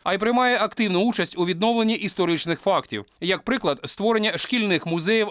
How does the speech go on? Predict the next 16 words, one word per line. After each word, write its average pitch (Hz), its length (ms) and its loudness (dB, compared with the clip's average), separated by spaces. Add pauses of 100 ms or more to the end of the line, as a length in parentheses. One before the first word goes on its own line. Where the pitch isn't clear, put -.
бойової 175 440 2
слави, 160 460 0 (180)
ефективна 233 480 2
робота 208 420 2
пошукових 185 580 0
загонів 175 500 2 (200)
та 247 140 2
численні 202 500 0
зустрічі 202 540 0
з 165 80 -4
ветеранами 170 680 0
війни. 139 500 0 (160)
На 196 120 0
урочистій 247 600 2
лінійці 240 520 2
кращим 196 420 0